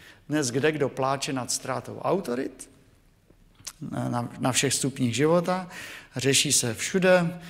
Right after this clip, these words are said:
ve škole, v rodině i v církvi.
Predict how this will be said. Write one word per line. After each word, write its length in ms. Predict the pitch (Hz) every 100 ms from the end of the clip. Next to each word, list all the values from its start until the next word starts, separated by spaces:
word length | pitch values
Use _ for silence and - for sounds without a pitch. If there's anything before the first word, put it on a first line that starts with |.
| - -
ve 160 | 117 139
škole, 420 | - - 147 143 139 139
v 80 | 123
rodině 680 | 110 120 127 123 120 117 -
i 40 | 113
v 80 |
církvi. 680 | - - 180 180 165 160 156